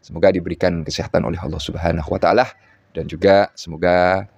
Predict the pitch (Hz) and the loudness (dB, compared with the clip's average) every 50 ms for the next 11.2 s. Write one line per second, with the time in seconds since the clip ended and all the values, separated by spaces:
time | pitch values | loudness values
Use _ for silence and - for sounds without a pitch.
0 | _ _ _ _ _ _ - - - - 101 101 104 101 98 - 87 85 98 107 | _ _ _ _ _ _ -20 -4 -2 0 2 4 2 2 2 0 -2 2 4 4
1 | 117 127 127 123 127 - - 85 92 101 104 92 85 85 87 - 90 - - 98 | 6 6 4 2 -2 -8 -14 -8 -6 -4 -4 -4 -6 -8 -10 -12 -14 -6 -6 -6
2 | 98 - - - _ _ _ _ _ _ _ _ - - - 80 82 101 104 107 | -6 -6 -12 -18 _ _ _ _ _ _ _ _ -20 -16 -14 -2 0 2 2 2
3 | 87 - 92 90 85 - 92 95 101 104 107 113 60 - - _ _ _ _ _ | 0 -4 -8 -10 -6 0 2 4 4 4 4 0 -4 -8 -16 _ _ _ _ _
4 | _ _ _ _ _ _ - - - 82 76 117 120 135 131 104 - 104 92 87 | _ _ _ _ _ _ -14 -6 -4 0 0 2 2 2 2 2 0 -2 -2 0
5 | 92 87 87 90 85 85 82 85 - - _ _ _ _ _ _ _ _ _ _ | -2 -2 0 0 0 0 -2 -2 -4 -8 _ _ _ _ _ _ _ _ _ _
6 | _ _ _ - - - _ _ _ _ 87 85 82 - - 135 139 - - 143 | _ _ _ -20 -20 -20 _ _ _ _ -2 0 0 0 0 0 0 2 2 2
7 | 156 156 - _ _ _ _ _ _ _ - - 87 80 82 82 98 98 101 98 | 2 2 -2 _ _ _ _ _ _ _ -20 -20 -18 -16 -6 0 2 2 4 4
8 | 101 101 101 101 98 - 90 87 90 92 92 95 95 92 95 - - 87 87 90 | 2 2 0 -2 -6 -10 -10 -6 -2 -2 0 0 0 0 -2 -6 -10 -8 -6 -2
9 | 92 95 98 98 98 98 98 - 87 82 95 87 85 - 76 - - 73 - - | 0 2 2 2 2 2 0 -2 -2 -2 -2 -2 -2 -4 -8 -8 -8 -8 -6 -4
10 | - 78 76 80 - - - - - - - - - - - - 120 - - - | -6 -6 -6 -6 -6 -6 -6 -4 -4 -4 -6 -6 -8 -12 -12 -12 -12 -10 -10 -8
11 | - - - | -6 -6 -6